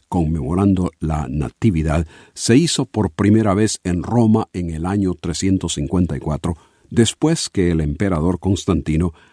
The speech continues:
había profesado su conversión al cristianismo.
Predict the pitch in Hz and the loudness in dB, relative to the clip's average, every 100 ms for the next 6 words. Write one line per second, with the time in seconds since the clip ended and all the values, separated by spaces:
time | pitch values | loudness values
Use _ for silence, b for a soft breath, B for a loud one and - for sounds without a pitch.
0 | b b 87 123 127 113 - 80 71 - | b b 2 4 4 0 -4 -6 -6 -4
1 | 95 90 82 87 - 98 76 65 - 90 | -2 0 -2 -4 0 2 2 -2 -2 0
2 | 78 69 - 87 - 67 62 - 65 | -2 -4 -4 -4 -4 -6 -6 -8 -10